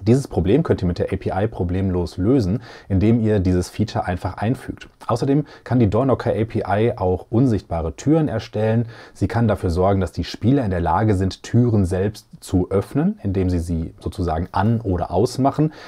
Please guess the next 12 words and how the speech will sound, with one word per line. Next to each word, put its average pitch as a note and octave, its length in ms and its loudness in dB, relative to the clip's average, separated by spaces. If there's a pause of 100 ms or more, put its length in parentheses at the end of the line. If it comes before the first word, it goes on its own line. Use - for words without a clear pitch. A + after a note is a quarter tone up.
(120)
Sie A2 180 4
ist - 260 -4
auch D3 160 0
in B2 80 0
der A2 100 2
Lage, A#2+ 540 2
den G2 160 0
Spielern B2 280 -2
eine F#2+ 200 -2
Option G#2+ 340 -2
zu G#2+ 160 -2
geben, G2 360 0